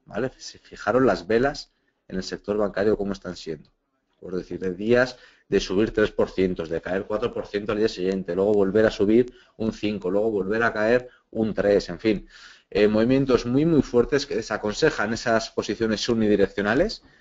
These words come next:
eh, salvo que sean, por supuesto, intradía. En ese caso, ahí ya, eh, nos ofrecen una oportunidad. Y como, pues bueno, dentro de lo malo va respetando esos suelos y esos techos, ¿vale? Como a pesar, pues dentro de ese, de ese escenario, pues, eh, tenemos claro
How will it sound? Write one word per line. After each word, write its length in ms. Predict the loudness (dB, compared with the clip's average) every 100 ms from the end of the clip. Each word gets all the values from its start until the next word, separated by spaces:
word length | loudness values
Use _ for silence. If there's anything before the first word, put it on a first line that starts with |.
| _ 0
eh, 140 | 2
salvo 320 | 2 0 2
que 80 | 2
sean, 240 | 2 0 -2
por 100 | -4
supuesto, 360 | -2 -2 -4
intradía. 420 | -8 -6 0 2
En 360 | 2 -2 _ _
ese 160 | -16 -12
caso, 260 | -12 -4
ahí 100 | -2
ya, 240 | 0 -2 -6 _ _ -12
eh, 140 | -8
nos 200 | -6 -8
ofrecen 360 | -10 -12 -8 -2
una 100 | -2
oportunidad. 680 | -2 -4 -4 2 2 0 -12 _ 0
Y 140 | 2
como, 260 | 4 2 4
pues 120 | 4
bueno, 200 | 4 4
dentro 220 | 4 4
de 80 | 4
lo 60 |
malo 220 | 4 4 4
va 140 | 4
respetando 640 | 2 0 0 0 2 4
esos 260 | 2 2 0
suelos 380 | 4 6 8 6
y 80 | 6
esos 300 | 2 -6 2
techos, 560 | 0 0 -14 -16 -20 _ _
¿vale? 240 | -6 -4
Como 180 | -2 -2
a 80 | -2
pesar, 340 | -4 -2 -4
pues 160 | -4 -4
dentro 460 | -4 -2 -2 -4 _ _ _ _ -8
de 200 | 2 2
ese, 480 | 2 4 6 6
de 60 | 4
ese 140 | 2 -2
escenario, 480 | -4 -2 2 2
pues, 220 | 0 -2 -2
eh, 120 | -4
tenemos 400 | -2 -2 0 -2
claro 400 | 2 2 2 -2